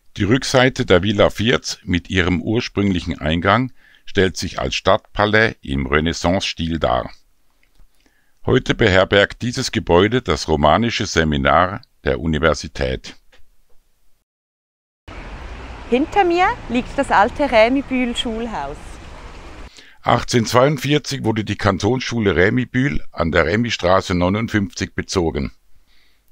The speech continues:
Speaker 1: Gustav Albert Wegmann entwarf sie nach dem Vorbild der Berliner Bauakademie. Die große Parkanlage erstreckte sich weit hinab bis zum Heimplatz. Erst der zwanzig einundzwanzig fertiggestellte Erweiterungsbau des Kunsthauses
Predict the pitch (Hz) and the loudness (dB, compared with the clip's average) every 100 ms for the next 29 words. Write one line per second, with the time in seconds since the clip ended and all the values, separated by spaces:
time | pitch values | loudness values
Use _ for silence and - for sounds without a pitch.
0 | - 135 151 - 151 - 104 110 101 95 | -6 -4 -2 0 0 2 2 2 2 0
1 | 90 120 - 120 135 151 - 80 87 101 | 0 -2 0 2 2 0 -8 -6 0 2
2 | 123 - 107 101 - 85 - 92 107 117 | 2 -2 0 0 -2 -6 0 2 2 0
3 | 127 - 78 78 76 82 101 104 - 87 | -4 -4 -2 -2 -4 -4 -2 -2 2 2
4 | - 92 - 80 80 71 65 - - _ | 2 -2 -2 -2 -2 -4 -6 -10 -18 _
5 | _ _ _ - - - 92 - 131 147 | _ _ _ -20 -20 -12 -8 2 2 2
6 | 127 95 127 - 135 120 120 135 135 87 | -2 2 2 2 0 4 4 2 0 -2
7 | - 104 - - 98 95 - 85 120 - | 0 0 0 -6 -6 -8 -2 2 2 0
8 | 82 85 - - - _ _ 92 - - | 0 2 0 -4 -20 _ _ -12 -6 -4
9 | 71 78 90 - 65 - - - - - | 0 0 0 -2 -4 -4 -12 -14 -20 -20
10 | - - - - - - 135 - 120 - | -20 -20 -20 -20 -12 -2 -2 2 2 4
11 | 113 120 - - 127 151 135 120 123 123 | 2 2 -2 -2 -2 -2 0 2 2 0
12 | 117 - 110 - - 98 - 98 98 76 | -4 2 2 2 -8 -6 0 0 0 -4
13 | 73 80 104 123 120 123 - 98 101 - | 0 2 2 0 -4 -6 -4 -2 -2 -4
14 | - 113 123 - 101 120 113 123 - | -6 -6 -6 -4 0 0 0 -8 -10